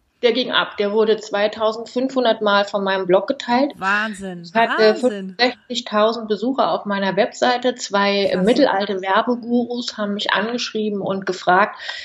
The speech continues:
Speaker 1: was ich denn für eine, ähm, Strategie hätte, also wie ich das geschafft hätte, den Traffic auf meiner Webseite zu erhöhen. Und ich so,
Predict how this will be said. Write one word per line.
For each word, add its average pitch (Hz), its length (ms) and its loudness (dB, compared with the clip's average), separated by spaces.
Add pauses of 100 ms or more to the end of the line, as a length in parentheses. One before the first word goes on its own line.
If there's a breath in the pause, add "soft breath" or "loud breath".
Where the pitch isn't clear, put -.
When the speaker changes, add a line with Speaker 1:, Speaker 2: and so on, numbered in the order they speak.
(140 loud breath)
Speaker 1:
was 208 220 2
ich 214 160 0
denn 196 220 0
für 196 180 -2
eine, 190 400 2
ähm, 175 400 2
Strategie 196 800 2
hätte, 311 420 2
also 196 200 -2
wie 196 60 -4
ich - 80 -10
das 196 180 -6
geschafft - 420 -4
hätte, 254 200 -2
den 190 220 2
Traffic 277 600 0
auf - 140 -8
meiner 190 260 -6
Webseite 233 500 0
zu - 160 -6
erhöhen. 190 360 2
Und 185 140 0
ich - 200 0
so, 165 220 2